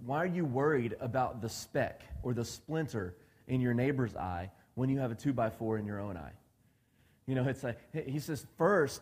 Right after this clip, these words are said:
take the splinter out of your own eye. Get, take care of that. Then you will be,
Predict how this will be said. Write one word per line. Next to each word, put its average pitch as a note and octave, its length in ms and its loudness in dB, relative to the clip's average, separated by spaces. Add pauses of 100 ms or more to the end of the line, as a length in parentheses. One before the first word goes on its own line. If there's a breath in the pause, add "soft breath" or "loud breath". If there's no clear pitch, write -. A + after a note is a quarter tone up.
(140)
take - 280 0
the F#3 60 -2
splinter E3+ 500 0
out C#3+ 160 0
of C3+ 100 0
your C#3+ 120 2
own F3 200 2
eye. F2 240 -2 (140)
Get, E3 240 -4
take F#3 180 -6
care G3 180 -2
of B2 180 -4
that. C3+ 420 -4 (340 loud breath)
Then F3 300 2
you F#3 160 4
will D#3 80 4
be, C3+ 180 0